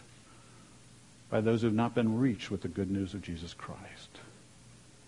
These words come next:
Matthew closes off with, "Go therefore and make disciples of all nations, baptize in the name of the Father, the Son, and the Holy Spirit, teaching them to observe all that I commanded you. And lo, I'm with you always, even to the end of the age. Make disciples of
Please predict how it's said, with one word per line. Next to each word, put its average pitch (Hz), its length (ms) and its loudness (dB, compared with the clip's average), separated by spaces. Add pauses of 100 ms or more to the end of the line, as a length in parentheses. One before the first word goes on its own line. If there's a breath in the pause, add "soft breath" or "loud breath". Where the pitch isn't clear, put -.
(680)
Matthew 143 400 2
closes 151 460 4
off 170 280 2
with, 101 240 0
"Go 147 200 6
therefore 165 460 4
and 160 80 6
make 156 160 2
disciples 147 580 2
of 131 100 2
all 143 160 4
nations, 139 640 -2 (1300 soft breath)
baptize 165 500 6
in 160 80 8
the 156 80 12
name 165 100 12
of 156 60 10
the 131 80 8
Father, 160 500 8
the 117 140 2
Son, 151 460 4
and 117 120 6
the 107 40 2
Holy 127 260 8
Spirit, 113 540 4 (560 soft breath)
teaching 202 400 6
them 156 160 12
to 151 100 6
observe 139 420 10
all 190 380 12
that 170 140 6
I 143 160 8
commanded 127 500 6
you. 113 80 6
And 127 80 6
lo, 240 380 12
I'm 170 180 12
with 160 160 8
you 165 120 12
always, 170 420 12
even 220 240 8
to 190 80 8
the 170 160 8
end 175 120 12
of 160 60 10
the 147 200 12
age. 135 340 12
Make 220 280 8
disciples 190 520 10
of 139 100 8